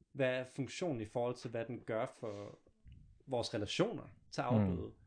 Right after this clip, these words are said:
Speaker 1: Og alle de der spørgsmål, som på en eller anden måde har en sandhedsværdi, der går, der er større
Speaker 2: Mm.
Speaker 1: og smukkere. Men hvad, ja, hvad,
Speaker 2: Ja.
Speaker 1: hvad, hvad tænker du, Martin? Du har, øh,
Speaker 2: Altså, hvis vi
Speaker 1: ja.
Speaker 2: siger, øh, hvis vi bliver enige om, at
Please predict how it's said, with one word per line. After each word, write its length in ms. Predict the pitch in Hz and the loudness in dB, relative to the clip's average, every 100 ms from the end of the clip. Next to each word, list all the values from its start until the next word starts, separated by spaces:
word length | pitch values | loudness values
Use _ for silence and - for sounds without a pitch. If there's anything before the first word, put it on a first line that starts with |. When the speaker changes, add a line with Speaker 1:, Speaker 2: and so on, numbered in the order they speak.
| - _ _ | -20 _ _
Speaker 1:
Og 180 | 131 - | -10 -2
alle 140 | 165 | 0
de 60 | 165 | 0
der 80 | 135 | -2
spørgsmål, 580 | - 147 - 127 104 - | 0 -2 -2 -8 -10 -10
som 280 | - 131 123 _ _ _ _ | -4 -4 -4 _ _ _ _
på 80 | 180 | 2
en 40 | |
eller 40 | 160 | 4
anden 20 | 147 | 4
måde 60 | 147 | 2
har 140 | - | 2
en 80 | 156 | 4
sandhedsværdi, 600 | - 160 170 135 120 110 | 6 6 6 2 0 -2
der 100 | 110 | -2
går, 400 | - 101 98 - - - - - | 0 0 -2 -8 -20 -20 -8 0
der 60 | |
er 40 | 117 | 0
større 560 | - 139 151 214 135 98 | 4 4 4 0 -2 4
Speaker 2:
Mm. 240 | 110 95 87 | 6 6 2
Speaker 1:
og 60 | - | -2
smukkere. 500 | - 160 - 113 101 - _ - - _ _ - - | 4 4 4 -2 -8 -16 _ -20 -20 _ _ -18 4
Men 140 | 160 | 6
hvad, 100 | 156 160 | 8 6
ja, 100 | 175 - 160 | 0 -2 -4
hvad, 100 | 165 | 2
Speaker 2:
Ja. 60 | 113 | 6
Speaker 1:
hvad, 120 | 101 | 6
hvad 120 | 95 - | 6 2
tænker 200 | 180 165 | 2 4
du, 100 | 165 | 4
Martin? 300 | 135 - 127 | 2 2 0
Du 100 | 127 | 0
har, 300 | 151 135 117 | 0 -2 -4
øh, 100 | 110 | 0
Speaker 2:
Altså, 200 | 110 113 | 4 6
hvis 180 | 107 143 | 4 4
vi 40 | |
Speaker 1:
ja. 40 | 131 | 4
Speaker 2:
siger, 560 | - 160 165 156 139 | 6 8 8 8 2
øh, 60 | 127 120 | -2 -2
hvis 160 | 123 | 0
vi 60 | 175 | 0
bliver 220 | - 160 | 2 0
enige 420 | 151 170 160 120 | 4 6 6 4
om, 100 | 107 92 - _ | 0 -6 -18 _
at 240 | 120 107 | -4 -4